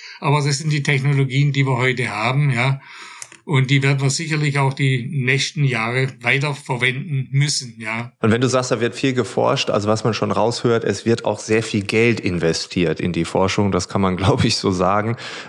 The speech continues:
Speaker 2: Ähm, also wir merken, an allen Ecken und Kanten braucht man mehr Effizienz, mehr Performance und dementsprechend wird auch sehr viel Geld in diesem Bereich investiert.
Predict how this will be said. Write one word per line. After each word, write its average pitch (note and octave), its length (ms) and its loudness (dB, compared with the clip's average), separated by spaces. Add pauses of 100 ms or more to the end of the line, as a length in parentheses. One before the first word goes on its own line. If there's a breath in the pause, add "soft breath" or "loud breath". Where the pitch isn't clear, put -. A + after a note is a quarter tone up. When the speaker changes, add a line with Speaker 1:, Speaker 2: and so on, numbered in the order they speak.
(120)
Speaker 2:
Ähm, F#2+ 480 0
also G2 680 0
wir G2+ 220 0
merken, A2 480 0
an G#2 160 -2
allen A2 500 0
Ecken A#2 400 -2
und G#2+ 260 -2
Kanten B2 680 0
braucht - 380 -2
man A2 220 0
mehr B2 420 2 (340 loud breath)
Effizienz, B2 760 0
mehr A2 140 2
Performance A#2+ 840 0
und G#2 380 0
dementsprechend G#2+ 920 -2
wird A#2+ 300 2
auch G#2 240 2
sehr G#2 240 2
viel G#2+ 160 0
Geld G2 320 2
in G#2+ 80 0
diesem G2+ 220 0
Bereich F2+ 360 0
investiert. F#2+ 640 0